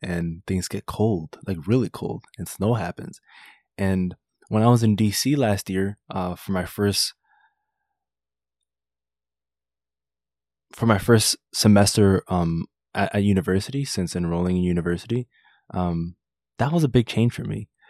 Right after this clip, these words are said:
But it seemed so weird to me that during this point in, point in the year where nature is literally winding down, like, leaves are falling down and things are looking quite beautiful because of that,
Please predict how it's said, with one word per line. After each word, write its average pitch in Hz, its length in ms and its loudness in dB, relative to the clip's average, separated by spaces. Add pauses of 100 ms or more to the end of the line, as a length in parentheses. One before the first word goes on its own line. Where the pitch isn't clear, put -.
(180)
But 120 120 4
it 117 240 2
seemed 151 360 4
so 180 260 2
weird 143 300 4
to - 80 2
me 90 380 0 (180)
that 90 300 -2 (500)
during 123 260 6
this 139 260 0 (200)
point 110 200 6
in, 101 300 2
point 104 220 2
in 95 80 2
the 92 80 -2
year 95 200 0
where 87 420 -4 (880)
nature 107 420 2
is 98 160 0
literally 98 580 2
winding 90 440 -2
down, 92 360 0
like, 85 280 -6
leaves 104 340 0
are 101 80 2
falling 95 480 0
down 92 340 -2
and 80 160 -8
things 95 220 -4
are 90 60 -6
looking 85 340 -8
quite - 300 -4
beautiful 135 400 0
because 98 340 -8
of 95 120 -10
that, 107 260 0